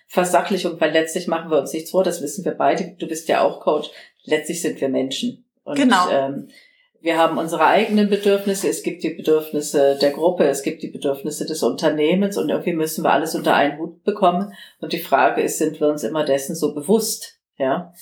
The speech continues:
Speaker 1: Und da, glaube ich, gibt's halt viele blinde Flecken. Wir sind uns mancher Dinge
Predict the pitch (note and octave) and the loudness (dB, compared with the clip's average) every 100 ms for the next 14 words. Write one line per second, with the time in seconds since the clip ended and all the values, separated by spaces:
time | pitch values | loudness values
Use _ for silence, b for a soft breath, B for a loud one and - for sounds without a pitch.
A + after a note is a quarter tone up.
0 | B B B B B B - D3 C#3 C#3+ | B B B B B B -12 -4 -2 2
1 | D3+ D3+ - - - D#3 D3 - E3 D#3 | 4 2 0 -6 -2 0 0 0 -4 -2
2 | D3+ D3 C#3 D3+ D3+ F3+ D#3+ C#3+ D3+ C3 | -2 -2 -2 0 0 0 -2 0 -2 -2
3 | D3+ - D3+ D3 C#3+ F#3 G#3 F#3+ F#3 F3 | -6 -4 -4 2 2 4 4 2 2 0
4 | E3+ E3+ E3+ F3 | 0 0 0 -4